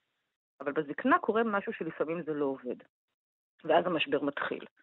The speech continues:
אז אנשים מואסים ו-, ונעשה להם מאוד מאוד קשה. זה, זה הכיוון, אם אני תיארתי אותו נכון. אה, יש דברים נוספים, אה, כמובן, אה, אה, אפליות בין ילדים, אה, חלוקת כסף, אה,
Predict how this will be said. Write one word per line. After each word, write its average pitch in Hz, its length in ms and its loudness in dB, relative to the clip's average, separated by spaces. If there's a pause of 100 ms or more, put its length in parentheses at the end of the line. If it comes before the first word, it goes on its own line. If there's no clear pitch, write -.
(360)
אז 156 140 4
אנשים 156 300 0
מואסים 214 600 2
ו-, 143 160 0
ונעשה 143 420 0
להם 151 180 2
מאוד 139 180 0
מאוד 135 160 -4
קשה. - 280 -10 (540)
זה, 139 140 -2 (140)
זה 202 100 8
הכיוון, 127 420 -2
אם 139 120 -2
אני 147 240 -2
תיארתי 143 300 4
אותו 143 140 -6
נכון. 220 340 0 (1080)
אה, 175 260 8
יש - 140 6 (100)
דברים 202 220 6
נוספים, 180 580 2
אה, 160 140 6
כמובן, 156 440 2
אה, 147 320 4 (180)
אה, 127 40 4
אפליות 160 480 6
בין 170 160 2
ילדים, 143 760 2
אה, 151 80 -2
חלוקת 156 420 0
כסף, 175 500 0 (160)
אה, 147 220 2